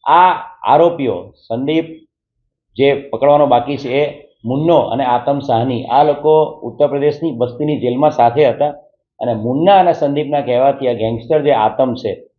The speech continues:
એ એનો કોઈ વલસાડનો કોઈ ગુનાહિત ઇતિહાસ નથી. એટલે વલસાડ જિલ્લામાં ઓપરેટ કરવા માટે એ લોકોએ શરૂઆત કરી હતી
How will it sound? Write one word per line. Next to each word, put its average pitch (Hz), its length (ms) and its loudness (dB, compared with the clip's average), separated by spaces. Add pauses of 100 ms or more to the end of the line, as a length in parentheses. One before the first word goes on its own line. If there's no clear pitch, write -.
(140)
એ 143 180 4
એનો 135 400 -2
કોઈ 135 220 -2
વલસાડનો 127 520 0
કોઈ 123 160 -2
ગુનાહિત 113 280 0
ઇતિહાસ 123 320 -4
નથી. 123 100 -6
એટલે 107 120 -4
વલસાડ 113 460 0
જિલ્લામાં 135 380 0
ઓપરેટ 143 420 -4
કરવા 123 160 0
માટે 123 240 -2
એ - 20 0
લોકોએ 117 400 2
શરૂઆત 123 460 0
કરી 104 240 -4
હતી 117 260 -14